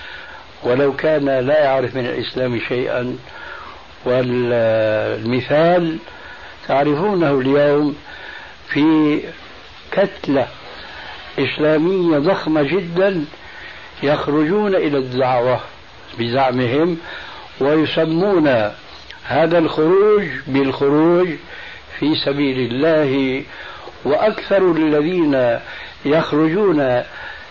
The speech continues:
كما يقولون في سبيل الله كما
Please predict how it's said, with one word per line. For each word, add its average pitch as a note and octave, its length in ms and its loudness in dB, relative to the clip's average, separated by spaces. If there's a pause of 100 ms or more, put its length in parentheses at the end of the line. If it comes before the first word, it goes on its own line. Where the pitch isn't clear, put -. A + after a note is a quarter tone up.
(280)
كما D#3 340 4
يقولون D#3+ 680 4
في C#3+ 220 0
سبيل C3+ 520 0
الله C3 680 0 (800)
كما C3 640 0